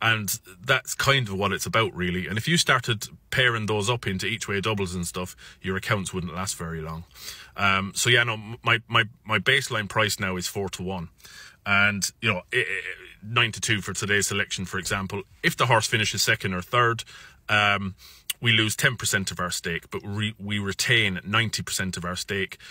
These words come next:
that lives to fight another day. And, uh, that's what it's all about, really. And if the horse wins, then we make a lovely, tidy profit.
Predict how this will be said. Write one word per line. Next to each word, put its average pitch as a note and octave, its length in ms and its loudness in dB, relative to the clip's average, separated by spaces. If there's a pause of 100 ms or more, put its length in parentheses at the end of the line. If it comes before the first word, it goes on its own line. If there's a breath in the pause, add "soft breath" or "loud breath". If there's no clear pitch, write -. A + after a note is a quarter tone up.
(120 loud breath)
that F#2 140 -4
lives G2 180 0
to - 100 -8
fight F#2 260 -2
another F2 260 -6
day. D#2+ 260 -6 (800 loud breath)
And, G2 280 2
uh, G2 200 0
that's - 240 -4
what F2+ 100 -4
it's - 100 -8
all E2+ 160 -4
about, F2+ 280 -4
really. F2+ 280 -2
And F2+ 100 -4
if F#2 100 -6
the F#2 80 -4
horse F2+ 240 -4
wins, F#2 220 -2
then E2+ 120 -4
we E2+ 80 -2
make F2 220 -4
a F2 40 -4
lovely, E2+ 280 -4
tidy D#2+ 260 -8
profit. - 360 -12